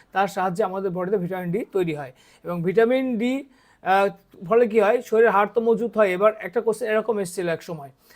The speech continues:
যে ভি-, যে, আহ, মানে শিশুরা দীর্ঘদিন ধরে যদি সূর্যের আলোয় না আসে, তাহলে কি হবে সেক্ষেত্রে? রিকেট রোগ তাদের ক্ষেত্রে দেখা যাবে,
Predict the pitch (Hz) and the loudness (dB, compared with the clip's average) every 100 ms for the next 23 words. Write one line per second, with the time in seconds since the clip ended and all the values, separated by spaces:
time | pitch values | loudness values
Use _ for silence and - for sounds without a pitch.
0 | _ - 190 190 160 196 208 202 196 180 | _ -4 -2 -2 0 2 4 4 2 0
1 | 180 180 190 180 185 220 233 196 185 208 | -4 -4 -2 -4 -4 0 0 0 -2 2
2 | 226 226 220 214 208 220 175 202 214 214 | 2 2 2 2 2 0 -2 -2 0 0
3 | 208 185 190 180 175 196 185 226 175 160 | 0 0 -2 -2 -6 -6 -4 -4 -4 -8
4 | 165 160 147 160 175 214 175 247 202 180 | -10 -12 -12 -12 -6 -4 -2 -4 -4 -8
5 | 180 170 285 - _ _ - 175 180 160 | -10 -4 -4 -4 _ _ -6 -2 0 -2
6 | 139 | -6